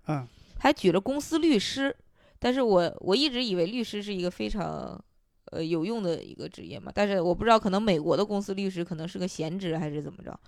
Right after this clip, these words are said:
Speaker 2: 可能小公司还是怎么，反正他举了这些例子。然后还有第三个类型就是补丁型，补丁型呢就是，<laughs> 就是这个问题啊，本来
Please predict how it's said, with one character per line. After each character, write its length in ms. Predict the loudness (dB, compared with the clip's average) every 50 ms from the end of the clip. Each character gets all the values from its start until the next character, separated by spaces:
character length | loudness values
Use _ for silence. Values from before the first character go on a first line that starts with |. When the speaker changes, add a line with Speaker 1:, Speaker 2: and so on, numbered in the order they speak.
| _ _ _ _ _ -10
Speaker 2:
可 120 | -6 -4
能 140 | -2 -2 -2
小 160 | 0 0 0
公 160 | 0 0 -2 -4
司 220 | -4 -4 -2 -2
还 140 | 2 2 2
是 120 | 2 2
怎 120 | 0 -2 -6
么， 80 | -8 -12 -14 _ _
反 140 | 0 2 2
正 100 | 2 4
他 140 | 4 4
举 180 | 4 4 4 4
了 100 | 4 4
这 140 | 4 2 2
些 160 | 2 2 0
例 180 | 2 2 0 0
子。 140 | -2 -4 -2
然 120 | 2 4 4
后 60 | 6
还 140 | 6 6 6
有 80 | 6
第 120 | 4 2 -2
三 220 | 0 0 0 0
个 80 | 0 2
类 160 | 2 2 2
型 180 | 0 -2 -2
就 140 | -2 -2 -2
是 420 | -2 -2 0 2 2 2 0 -2 -6 -8
补 160 | -10 -10 -6
丁 240 | -4 -2 -2 -2 -4
型， 180 | -4 -6 -8 -10 -12 _ -20 -20 -20 _ _ _ -2
补 100 | 0 0
丁 180 | 0 0 0
型 200 | 0 0 2 2
呢 180 | 4 4 4 4
就 180 | 4 2 2
是， 300 | 2 2 2 4 4 4 4 2 0 0 0 0 -2 -6 -8
<laughs> 440 | -12 -20 -20 -20 -20 -20 -20 _ -4
就 100 | 0 0
是 80 | 2 2
这 140 | 2 2
个 80 | 4 8
问 180 | 8 8 8 6
题 220 | 4 -2 0 2
啊， 180 | 2 2 2 0
本 240 | 0 -2 0 2
来 320 | 4 4 6 6 6 4